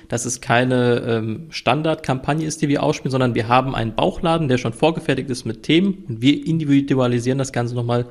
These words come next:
vor Ort in der Sparkasse, dass es dann genau auf die Sparkasse, wo wir dann jetzt auch unterwegs sind, genau dahin passt.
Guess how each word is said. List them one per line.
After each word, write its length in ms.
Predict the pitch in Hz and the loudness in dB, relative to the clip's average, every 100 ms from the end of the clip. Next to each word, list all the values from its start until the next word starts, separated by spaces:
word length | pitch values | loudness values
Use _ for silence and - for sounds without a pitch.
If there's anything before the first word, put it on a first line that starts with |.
| - | -10
vor 240 | - - 151 | -6 0 0
Ort 180 | 139 | 0
in 100 | 139 | -2
der 80 | 120 | -4
Sparkasse, 720 | 117 - 123 139 139 139 156 160 - - | -4 0 0 2 -2 -2 -4 -6 -18 -12
dass 160 | - 117 | -4 -4
es 100 | 127 | 0
dann 280 | - - - - - | 0 0 -4 -16 -4
genau 220 | 123 131 | 2 2
auf 160 | 131 - | 2 -2
die 100 | 123 | -6
Sparkasse, 640 | - 123 135 139 131 120 | 0 0 2 -2 -2 -4
wo 120 | 117 | -4
wir 80 | 117 | -2
dann 140 | 110 | -2
jetzt 180 | 107 - | -4 -6
auch 120 | 110 | -8
unterwegs 420 | 123 113 135 151 | -6 -2 0 0
sind, 260 | - 147 - | 0 -2 -2
genau 240 | 117 117 | -2 0
dahin 280 | 123 113 110 | 0 -2 -4
passt. 340 | - 95 - | -6 -8 -10